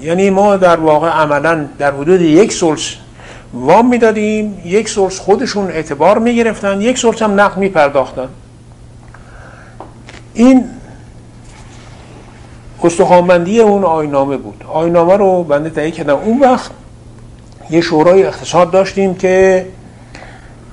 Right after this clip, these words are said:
منصور رئیس شورای اقتصاد بود اون وقت. اونم می‌آمد در روز دوشنبه در هیئت شرکت می‌کرد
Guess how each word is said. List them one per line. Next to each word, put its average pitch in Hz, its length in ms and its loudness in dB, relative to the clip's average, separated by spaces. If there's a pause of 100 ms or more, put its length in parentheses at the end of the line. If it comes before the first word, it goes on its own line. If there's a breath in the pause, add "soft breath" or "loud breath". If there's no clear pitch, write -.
(120)
منصور 180 640 0
رئیس 190 380 -2 (400)
شورای 143 440 -2
اقتصاد 113 420 -8
بود - 260 -20
اون - 160 -16
وقت. - 260 -18 (160)
اونم 202 240 2
می‌آمد 190 460 4
در 143 160 2
روز 147 200 -4
دوشنبه 139 680 -2
در 196 200 0
هیئت 160 540 -6 (240)
شرکت 123 420 0
می‌کرد - 340 -18